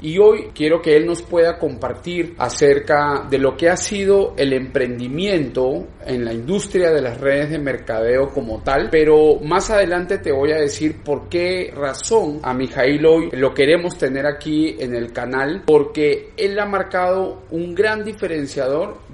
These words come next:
versus muchos otros networkers, y es que él ha logrado construir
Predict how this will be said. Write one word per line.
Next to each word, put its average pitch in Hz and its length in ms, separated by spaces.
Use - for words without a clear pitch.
versus 131 460
muchos 185 600
otros 165 360
networkers, 156 760
y 139 120
es 151 120
que 160 220
él 156 140
ha 160 60
logrado 151 520
construir 143 840